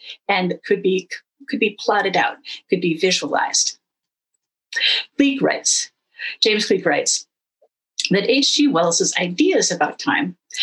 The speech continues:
were informed by Charles Lyell and Charles Darwin, who read the buried strata that frame the ages of the earth and the ages of life. Wells studied zoology and geology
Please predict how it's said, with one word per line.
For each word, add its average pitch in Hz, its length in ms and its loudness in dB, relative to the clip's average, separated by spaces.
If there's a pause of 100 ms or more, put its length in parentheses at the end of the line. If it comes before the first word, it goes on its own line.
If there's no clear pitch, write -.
(220)
were 220 120 4
informed 311 600 2 (140)
by 185 220 2
Charles 185 500 2
Lyell 156 380 2
and 202 180 -4
Charles 165 280 -2
Darwin, 254 480 0 (300)
who 247 240 2
read 269 380 0 (320)
the 175 140 0
buried 285 420 2
strata 175 480 0
that 165 180 -4
frame 262 400 0
the 262 200 0
ages 190 380 0
of 202 120 -2
the 202 180 0
earth 165 260 -2 (460)
and 233 200 0
the 269 140 2
ages 170 380 0
of 208 140 -6
life. 196 280 0 (880)
Wells 247 360 2
studied 208 380 0
zoology 226 760 2
and 151 260 -2
geology 226 800 0